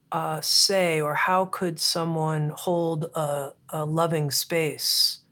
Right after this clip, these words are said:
for someone who's in the middle of an infertility challenge? Uh,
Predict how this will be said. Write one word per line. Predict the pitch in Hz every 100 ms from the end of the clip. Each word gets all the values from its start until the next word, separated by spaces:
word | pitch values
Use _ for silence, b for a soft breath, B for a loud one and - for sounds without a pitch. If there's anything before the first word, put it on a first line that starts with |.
| b b b
for | 165
someone | 156 160 151 147
who's | 139 160 151
in | 151
the |
middle | 143 151 151 147 147 - -
of | 147
an | 147
infertility | 147 139 - 143 170 151 147 143
challenge? | 131 151 143 143 139 131 - B B B B B B
Uh, | 175 160